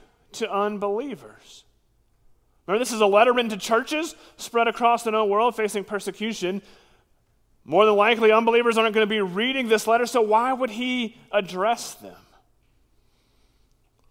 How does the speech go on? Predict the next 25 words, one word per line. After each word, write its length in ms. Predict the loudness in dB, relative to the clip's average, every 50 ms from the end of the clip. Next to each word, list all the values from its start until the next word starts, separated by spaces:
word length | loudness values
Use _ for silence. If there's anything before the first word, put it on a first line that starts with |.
| _ _ _ _ _ _ _ _ _ _ _ _ -14
Well, 80 | -12
somebody 420 | -8 -6 -2 0 0 0 0 -4 -6
said 400 | -8 -8 -8 -6 -4 -4 -4 -4
that 140 | -6 -8 -6
James 400 | -6 -4 -2 -2 -2 -4 -4 -8
is 100 | -10 -10
speaking 380 | -6 -6 -6 -4 -4 -6 -6
to 80 | -6 -8
people 420 | -8 -10 -10 -6 -2 -2 -2 -2
who 220 | -4 -6 -8 -4 0
aren't 320 | 0 0 0 -2 -6 -12
present 580 | -18 -6 -4 -4 -2 -2 -4 -8 -10 -10 -18 _ _ _ _ _ _ _ _
for 80 | -10 -8
the 100 | -8 -6
sake 340 | -8 -6 -6 -6 -6 -6 -8
of 140 | -12 -8
those 380 | -6 -6 -4 -4 -6 -8 -12 -14
who 180 | -14 -14 -12 -8
are. 460 | -8 -8 -8 -10 -12 -18 -20 -20 _ _ _ _ _ _ _ _ _ _ _ _ _ _ _ _ _ _ _ _ _ _ _ _ _ _ _ _
John 240 | _ -6 -6 -6 -6
Calvin 460 | -8 -4 0 2 2 2 0 -4 -8
puts 260 | -6 -8 -8 -8 -8 -10
it 80 | -8
this 260 | -6 -8 -8 -8 -12
way, 360 | -14 -14 -14 -14 -18 -20 -20